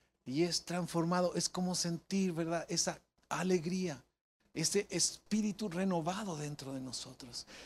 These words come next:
Es sentir que el, el, el reino completo, el reino completo, ¿verdad?, nos inunda y nos llena.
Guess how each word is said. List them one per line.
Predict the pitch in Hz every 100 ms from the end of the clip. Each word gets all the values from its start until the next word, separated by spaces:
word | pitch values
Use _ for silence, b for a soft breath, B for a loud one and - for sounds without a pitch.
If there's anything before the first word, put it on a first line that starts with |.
| B
Es | 165 185 - -
sentir | - 190 175 - 220 185
que | 208 190 B B B _ -
el, | 196 170 _ _ _ _ _
el, | - - -
el | 208 202
reino | 208 214 208 208
completo, | 202 185 - 208 226 262 240 135 110 _ _ _ _ _ -
el | 170 180
reino | 214 214 208
completo, | 190 180 - 196 220 -
¿verdad?, | 170 165 165 180 B B B
nos | 135 156 170 - -
inunda | 156 156 160 151 139 127 - - _ _ _ -
y | 139
nos | 127 - -
llena. | - - 117